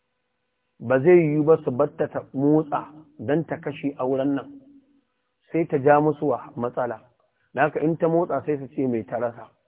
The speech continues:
Kaga wannan to, wannan na daga cikin dalilai yanzu na farko da yake sawa kaga yarinya mace ga ta tana da aure, amma tana da alaƙa da wani namijin a waje.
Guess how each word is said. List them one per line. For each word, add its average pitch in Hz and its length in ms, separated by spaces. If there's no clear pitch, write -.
Kaga 156 220
wannan 180 360
to, 143 100
wannan 175 320
na 143 140
daga 135 240
cikin 165 420
dalilai 139 540
yanzu 117 240
na 123 140
farko 127 460
da 123 120
yake 143 380
sawa 113 400
kaga 120 220
yarinya 156 680
mace 123 640
ga 131 240
ta 156 100
tana 170 360
da 123 180
aure, 139 360
amma 127 320
tana 147 300
da 127 140
alaƙa 127 480
da 107 80
wani 120 220
namijin 123 500
a 107 100
waje. 98 300